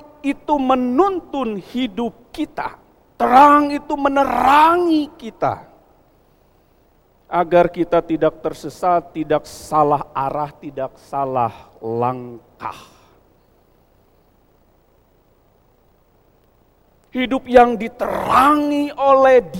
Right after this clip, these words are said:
Dia adalah hidup yang bersedia terus-menerus diubah. Hidup yang makin dekat Tuhan,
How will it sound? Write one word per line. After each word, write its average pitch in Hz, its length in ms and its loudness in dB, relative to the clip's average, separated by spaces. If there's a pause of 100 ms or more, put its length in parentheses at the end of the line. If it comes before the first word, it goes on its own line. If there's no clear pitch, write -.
(180)
Dia 269 340 4 (220)
adalah 269 480 6
hidup 254 400 -4
yang 254 320 4
bersedia 233 1120 4
terus-menerus 262 800 0 (240)
diubah. 226 1300 -2 (4000)
Hidup 160 340 -6
yang 156 220 4
makin 151 480 -6
dekat 139 480 -6
Tuhan, 131 480 -10